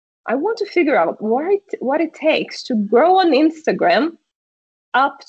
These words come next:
to an influencer, small influencer point." So I started testing all of these tools, these strategies, all this bunch, bunch of different ideas that sometimes even put your, your account at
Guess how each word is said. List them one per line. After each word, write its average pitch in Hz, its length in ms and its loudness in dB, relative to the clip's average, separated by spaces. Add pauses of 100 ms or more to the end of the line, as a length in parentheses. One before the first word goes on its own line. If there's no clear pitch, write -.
to 262 400 -8
an 208 200 -6
influencer, 233 840 -4
small 240 340 -4
influencer 208 680 -8 (100)
point." - 240 -10
So 202 300 -4 (360)
I 214 180 0
started 240 460 -2
testing 202 800 -6 (220)
all 196 160 -2
of 185 120 -6
these - 320 -16
tools, 311 500 0 (300)
these 185 220 -4
strategies, 233 800 0
all 226 200 4
this 202 180 -2
bunch, 208 220 0 (260)
bunch 214 340 -2
of 190 140 -2 (100)
different 214 320 -2
ideas 208 480 -2
that 214 160 0
sometimes 190 480 -4
even 180 320 -8
put 190 180 -4
your, 180 380 0 (440)
your 185 100 0
account 240 420 -2 (140)
at - 160 0